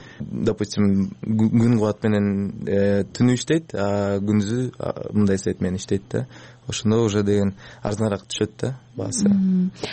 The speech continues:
Speaker 2: Кандай каражаттар талап кылынат? Тетиктери кайдан келет Кыргызстанга, ошол керектүү запчасттар дейли да?
Speaker 1: Запчасттары ар кандай болот.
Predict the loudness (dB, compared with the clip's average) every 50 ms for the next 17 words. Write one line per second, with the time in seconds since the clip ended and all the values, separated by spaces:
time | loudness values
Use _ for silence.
0 | -10 -10 -4 0 2 4 4 4 4 2 2 0 2 2 2 2 2 0 -2 -2
1 | -2 0 0 -2 -2 -2 -4 -2 0 0 2 2 0 0 0 0 0 0 0 -2
2 | -2 2 2 2 2 2 0 2 2 4 4 6 4 4 4 4 4 2 2 0
3 | -4 -6 -6 -6 -6 -8 -6 -2 0 0 0 0 0 0 0 0 0 -2 -2 -4
4 | -4 -4 -2 -2 -2 0 2 2 2 2 0 -2 0 2 2 2 2 0 -2 -2
5 | -4 -8 -14 -20 -10 -6 -4 -4 -2 0 0 0 0 0 -4 -2 -2 -2 -2 -2
6 | -2 -2 -4 -6 -10 -20 -16 -16 -12 -6 -2 0 0 0 0 -2 -2 -2 -2 -2
7 | 0 0 0 0 -2 -2 -6 -8 -12 -14 -16 -16 -16 -18 -18 -18 -12 -6 -2 0
8 | 2 4 4 4 2 2 0 -2 -4 -6 -8 -10 -12 -14